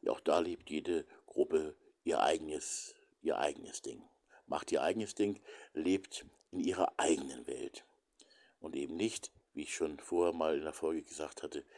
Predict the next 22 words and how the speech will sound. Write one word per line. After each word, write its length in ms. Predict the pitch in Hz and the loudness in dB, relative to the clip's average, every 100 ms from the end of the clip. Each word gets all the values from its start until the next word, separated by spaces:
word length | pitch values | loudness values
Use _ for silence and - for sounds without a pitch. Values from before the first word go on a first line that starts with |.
| - - - | -20 -20 -20
sie 140 | - 82 | -12 -6
lebt 260 | 76 78 | -4 -2
eben 200 | 69 69 | -2 -2
nicht 380 | 78 90 - - _ - - - - | -2 -4 -6 -12 _ -20 -20 -20 -12
in 120 | 76 | -6
der 300 | 80 78 73 - _ | 2 2 0 -6 _
Welt 480 | - 76 80 - - - - | 2 4 4 0 -10 -14 -6
der 140 | 69 - _ | -6 -6 _
umfassenden, 1080 | - 123 147 - - 90 - 92 87 90 82 - _ _ _ - | 8 8 8 4 4 4 4 0 4 4 2 -8 _ _ _ -10
der 140 | - | -4
umfassenderen 1200 | - 92 92 - 85 82 85 90 110 117 107 107 - _ _ | 0 0 0 2 2 2 4 10 12 12 8 6 -8 _ _
Liebe 600 | - 80 95 95 98 90 - _ _ | -12 -8 -4 4 4 4 -4 _ _
Gottes, 560 | - 71 - - - - _ _ _ _ _ | -6 -6 -6 -10 -12 -12 _ _ _ _ _
sondern 200 | - - | -4 0
in 60 | - | 6
der 160 | 160 - | 6 6
eigenen 360 | 78 - 64 | 4 0 -10
Welt, 280 | 62 60 - _ - - | -10 -10 -14 _ -20 -8
auch 160 | - - | -4 -2
diese 220 | 87 78 | -2 -4
christlichen 460 | - - - 87 | -4 -8 -8 -8
Gemeinschaften. 760 | 90 80 71 67 - 62 - - | -4 -2 -4 -6 -10 -12 -14 -18